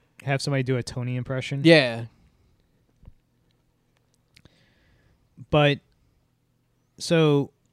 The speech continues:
Speaker 1: originally in the nineties,
Speaker 2: No, it wasn't even the nineties. It was, like, in two thousand and six.
Speaker 1: Was it two thousand and six?
Speaker 2: Yes.
Speaker 1: Okay.
Speaker 2: In two thousand and six, they were going to, they were trying to cast Tom Cruise as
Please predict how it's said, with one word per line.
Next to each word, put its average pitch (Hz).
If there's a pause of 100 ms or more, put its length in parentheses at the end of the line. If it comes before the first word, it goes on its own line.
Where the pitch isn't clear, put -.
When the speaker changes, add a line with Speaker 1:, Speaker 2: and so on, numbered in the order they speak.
(300)
Speaker 1:
originally 175
in 165
the 147
nineties, 135 (920)
Speaker 2:
No, 160
it 165
wasn't 247
even 220
the 160
nineties. 151
It 190
was, 220
like, 185
in 180
two 226
thousand 233
and 156
six. - (480)
Speaker 1:
Was 156
it 165
two 190
thousand 175
and 127
six? 139
Speaker 2:
Yes. -
Speaker 1:
Okay. 131
Speaker 2:
In 233
two 262
thousand 226
and 190
six, 156
they 165
were 170
going 160
to, 156
they 160
were 175
trying 165
to 156
cast 147
Tom 151
Cruise 127
as 127